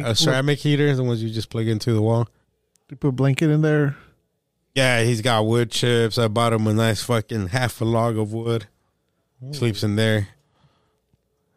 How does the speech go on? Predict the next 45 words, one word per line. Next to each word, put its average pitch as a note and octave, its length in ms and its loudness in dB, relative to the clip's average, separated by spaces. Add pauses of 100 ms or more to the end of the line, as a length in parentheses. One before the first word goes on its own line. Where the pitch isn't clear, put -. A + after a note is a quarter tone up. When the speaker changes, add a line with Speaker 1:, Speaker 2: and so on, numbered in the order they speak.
Speaker 3:
Nice. B2 180 -6
Speaker 2:
And, G#2 240 0
um, F#2 420 0 (440)
yeah, B2+ 160 2
so G#2+ 340 0 (520)
I - 40 -16
think C3+ 200 0
he A#2+ 80 2
Speaker 3:
Fancy B2+ 160 0
Speaker 2:
should G#2+ 80 -6
be A2 80 0
fine. A2+ 260 0
Speaker 3:
cabin. A2+ 280 -2 (880)
Speaker 2:
I A#2 60 2
just A#2+ 180 0
hope B2+ 200 0
that A#2 180 0
fucking A#2+ 320 0
light B2+ 280 2
don't B2+ 200 0
give A#2+ 180 0
out A2+ 160 2
one A2+ 240 2
night, A#2 300 0 (760)
the G#2+ 80 -4
middle G#2+ 280 2
of G#2+ 60 2
the G#2 60 0
night. A2 360 -2 (1040)
Speaker 3:
You A2+ 80 -8
have G#2+ 100 -4
to A2+ 80 -2
go A2 160 0
to G#2+ 220 2
a G2+ 40 -4 (220)
store. A2+ 460 0 (440)
Speaker 2:
Kills G#2+ 280 0
a A2 40 2
homie A2 400 2
Louis. A#2+ 500 2
Nah, F2+ 260 -4
we G2 100 -4
can't G#2 260 -6
lose G2+ 260 -2
Louis. G#2 400 -2